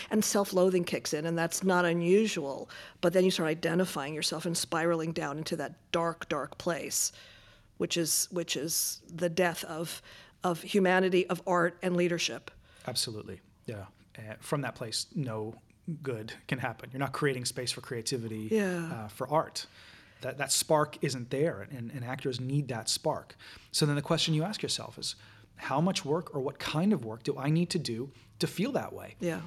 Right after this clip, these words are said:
Speaker 2: And it might be acting adjacent, you know, like, <laughs> it, it might be that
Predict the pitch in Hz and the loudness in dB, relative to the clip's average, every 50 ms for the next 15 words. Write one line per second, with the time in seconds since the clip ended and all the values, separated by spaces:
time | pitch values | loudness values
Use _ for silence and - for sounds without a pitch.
0 | - - - - 160 156 156 - 160 156 160 220 226 - - 190 202 190 - 151 | -14 -12 -4 0 0 0 2 2 2 4 4 2 0 0 2 4 4 4 4 2
1 | 156 - - 175 165 160 151 185 226 220 - - - - - - - 139 135 160 | 0 0 0 2 2 4 4 2 2 0 -2 -2 -4 -8 -8 -6 -4 -2 0 2
2 | 180 165 160 - - - 208 - - 151 - - - 156 156 160 165 - - - | 4 4 4 2 2 -2 -2 2 6 4 4 4 4 4 6 6 6 4 4 4
3 | 202 233 208 151 143 135 135 135 - - | 4 6 6 4 4 4 2 0 -2 -8